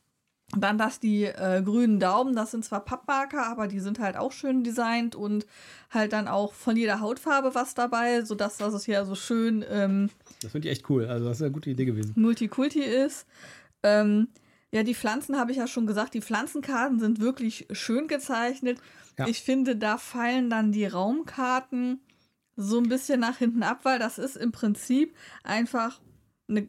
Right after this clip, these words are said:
Speaker 1: eine farbige Karte mit weißem Rand, wo dann oben die Markierungen und an den Seiten für, für die, äh, Lichtbedürfnisse sind.
Speaker 2: Die Illustrationen sind von Beth, äh, Sobel.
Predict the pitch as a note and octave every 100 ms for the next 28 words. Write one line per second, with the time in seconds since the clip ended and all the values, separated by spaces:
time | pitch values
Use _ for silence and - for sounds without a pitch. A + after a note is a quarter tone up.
0 | - G3+ G#3 G3+ B3+ A3+ C4 A#3+ A3+ -
1 | G#3 A#3+ C4+ A3 G#3+ G3+ A3 - G3 F3
2 | C4 - A#3 A3 A3 A3 A3+ G#3+ G#3+ G#3
3 | A3 A#3 A3 G#3 G3+ G3+ G3 F#3 F#3+ G#3+
4 | F#3+ F#3+ G#3 G#3 - G#3 G3 G3 G#3 F#3+
5 | F#3+ F#3+ F#3+ - - - G3+ G3 - G3+
6 | F3 E3+ E3+ - E3 D#3+ D#3+ F3 A#2+ B2
7 | C3 - B2+ C#3+ F3 D3+ C#3 B2 C3 C3
8 | - B2+ A#2 B2+ B2 E3+